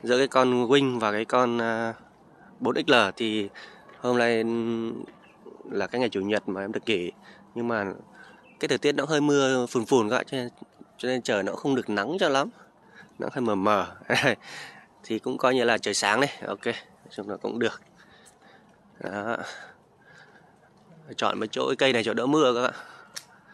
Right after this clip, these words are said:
Từ mấy hôm đi nghịch thì nó lại mưa mất, chán quá. Ờ, chạy lên tia tí nha. <laughs> Thằng bé kia nó đang nhìn. À. Ờ.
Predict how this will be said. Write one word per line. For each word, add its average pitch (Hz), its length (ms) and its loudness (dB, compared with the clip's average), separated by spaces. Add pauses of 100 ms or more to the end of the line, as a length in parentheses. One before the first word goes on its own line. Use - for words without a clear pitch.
(440)
Từ 101 140 -6
mấy 113 100 -8
hôm 135 200 -4
đi 135 200 0
nghịch 123 400 -2
thì 107 200 -4
nó 101 80 -4
lại 123 280 -4
mưa 117 260 -2
mất, 143 140 0 (240)
chán 104 240 -2
quá. 175 140 0 (420)
Ờ, 107 160 0
chạy - 160 2
lên 120 120 0
tia 117 160 0
tí 117 160 2
nha. - 180 -2 (320)
<laughs> - 440 -16
Thằng 107 220 -4
bé 107 180 2
kia 117 140 -2
nó 120 80 4
đang 123 180 -2
nhìn. 113 220 0 (920)
À. 170 260 2 (920)
Ờ. 143 200 2